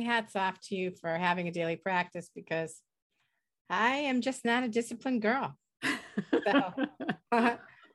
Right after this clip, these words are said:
Speaker 1: I never do the same thing. <laughs> So, although if I really wrote it down, I might see patterns there anyway. I'm sure there are patterns, but,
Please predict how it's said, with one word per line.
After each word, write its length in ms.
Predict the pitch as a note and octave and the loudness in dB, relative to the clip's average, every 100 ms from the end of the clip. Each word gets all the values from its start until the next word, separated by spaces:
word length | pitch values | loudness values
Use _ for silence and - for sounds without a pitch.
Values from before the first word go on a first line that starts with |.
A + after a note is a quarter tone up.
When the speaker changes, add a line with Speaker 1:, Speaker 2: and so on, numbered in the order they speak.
| _ G#3 | _ 2
Speaker 1:
I 320 | A#3 B3+ C4+ | 4 4 4
never 320 | C4 C#4+ E4 | 2 2 2
do 140 | D4 | -2
the 100 | C#4+ | -6
same 300 | - C#4 C4+ | -2 2 2
thing. 420 | - B3 A3 D3 - _ _ B3 | 2 2 0 -2 -12 _ _ -4
<laughs> 120 | G#3+ - - - - A3+ E4 A#3 | -4 -10 -20 -10 -10 -6 -8 -4
So, 320 | D#4+ B3+ A3+ A3+ - - - | -2 4 4 2 -12 -8 4
although 300 | D#4 F4 D#4+ | 8 10 10
if 180 | D4+ D4 | 8 6
I 120 | C#4+ | 4
really 420 | C#4+ D#4 G4 F4+ | 6 6 6 4
wrote 200 | C#4+ C4+ | 4 4
it 140 | A#3 | 2
down, 300 | A#3 A3+ A3 F3 | 2 4 4 2
I 160 | G3+ | 0
might 280 | A3 F#3+ F3+ | 0 -2 -6
see 340 | - G3+ F3 F3 | -6 -6 -6 0
patterns 520 | F3 E3 D3+ D3 D3 | 4 4 2 -4 -6
there 240 | D#3+ D3+ C#3+ | -4 -2 -2
anyway. 400 | F#3 E3+ D3 C#3+ | -2 -2 -2 -2
I'm 120 | D#3 | -4
sure 320 | F#3+ - F3 | -6 -4 -2
there 200 | F3 D3+ D3 | 0 -2 -2
are 200 | D3+ - | -4 -2
patterns, 440 | D#3 D3+ D3+ D#3 - | -4 -2 -6 -10 -4
but, 200 | E3 | -4